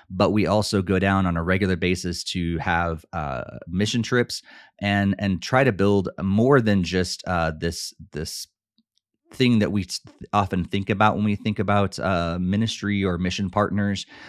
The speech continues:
um, that we actually try to develop a relationship there with the, the missionaries, but also the people in those communities.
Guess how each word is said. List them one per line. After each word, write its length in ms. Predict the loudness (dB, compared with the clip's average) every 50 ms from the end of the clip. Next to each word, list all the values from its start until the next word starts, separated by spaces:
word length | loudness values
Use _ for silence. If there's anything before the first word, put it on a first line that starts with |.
| -20 -8
um, 260 | -4 0 0 0 0 0
that 100 | 0 0
we 100 | 0 0
actually 280 | 0 -2 -4 -4 -4
try 160 | -2 -2 -2
to 100 | -2 -2
develop 460 | -4 -6 -6 -4 -2 -2 -2 -2 -4 -6
a 40 |
relationship 760 | -6 -6 -2 0 0 0 0 0 -2 -4 -2 -2 -4 -6 -4
there 260 | -2 -2 0 0 0
with 300 | -2 -2 -4 -4 -6 -8
the, 280 | -6 -4 -4 -2 -4 -4
the 120 | -4 -2
missionaries, 600 | -2 -2 -2 -2 -2 -2 0 0 0 0 -2 -2
but 120 | -2 0 0
also 240 | 0 0 -2 -4 -8
the 60 | -8
people 280 | -8 -10 -12 -8 -6 -6
in 60 | -4
those 220 | -4 -6 -8 -10
communities. 560 | -8 -4 -2 0 0 2 2 2 2 0 -2